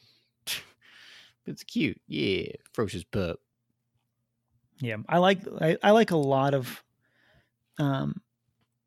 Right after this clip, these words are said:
Speaker 2: the flavor of some of the cards more so than the actual cards, like Ferocious Pup. <laughs>
Speaker 1: Well,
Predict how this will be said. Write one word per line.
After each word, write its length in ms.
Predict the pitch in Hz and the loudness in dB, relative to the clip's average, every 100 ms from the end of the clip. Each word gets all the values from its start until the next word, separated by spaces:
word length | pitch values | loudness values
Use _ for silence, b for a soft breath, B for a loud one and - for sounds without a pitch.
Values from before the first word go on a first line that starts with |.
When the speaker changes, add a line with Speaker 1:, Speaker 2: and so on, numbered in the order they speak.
| _ | _
Speaker 2:
the 140 | 170 165 | -2 -2
flavor 580 | - - 143 156 156 214 | -4 -2 2 4 6 4
of 80 | 202 | 6
some 120 | 226 | 4
of 40 | |
the 80 | 226 | 4
cards 300 | 247 254 - | 0 0 4
more 120 | 160 | 4
so 120 | 131 147 | 4 2
than 120 | 139 | 2
the 80 | 131 | 0
actual 300 | 127 131 131 | -2 -4 -4
cards, 400 | 131 143 147 - _ - | 0 0 -2 -8 _ -4
like 200 | 139 - | -4 -2
Ferocious 360 | 143 135 139 | -2 -2 -4
Pup. 260 | 123 135 - - 139 | -4 -6 -6 -10 -8
<laughs> 360 | - - - | -8 -10 -10
Speaker 1:
Well, 300 | 175 160 - | -6 -6 -10